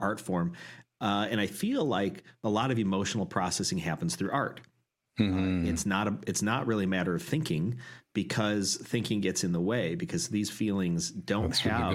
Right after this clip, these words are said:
Speaker 1: have, uh, are, are sometimes nonsensical, right? They don't
Speaker 2: Yeah.
Speaker 1: make sense. They are in conflict with one another. They're here, they're blowing like the wind, they're gone like the seasons, and then they come back.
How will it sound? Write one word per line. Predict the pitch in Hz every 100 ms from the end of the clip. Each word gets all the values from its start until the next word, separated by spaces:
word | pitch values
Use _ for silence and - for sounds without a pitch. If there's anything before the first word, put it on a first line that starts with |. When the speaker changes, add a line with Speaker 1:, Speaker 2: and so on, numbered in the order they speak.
| 92
Speaker 1:
have, | - - - - - _ -
uh, | - - 92 85 78 78 - - -
are, | 107 107
are | 101 95
sometimes | - 131 127 104 92
nonsensical, | 101 98 101 95 - 117 - - - - -
right? | 87 110
They | 104
don't | 92 117 104
Speaker 2:
Yeah. | 87
Speaker 1:
make | 110 101
sense. | - 107 85
They | 95
are | 82
in | 85 87
conflict | - 123 135 123 123 104
with | 92
one | 90 85
another. | 82 76 76 80 - - - -
They're | 101 85
here, | 82 135 127 120 120 101
they're | 90
blowing | 82 107 120 127
like | 113 101
the | 87
wind, | 90 90 87 80
they're |
gone | 76 107 107 110 107 90
like | 90 -
the |
seasons, | - 92 82 82 82 85
and | 82
then | 82
they | 82
come | - 127 120
back. | 104 98 -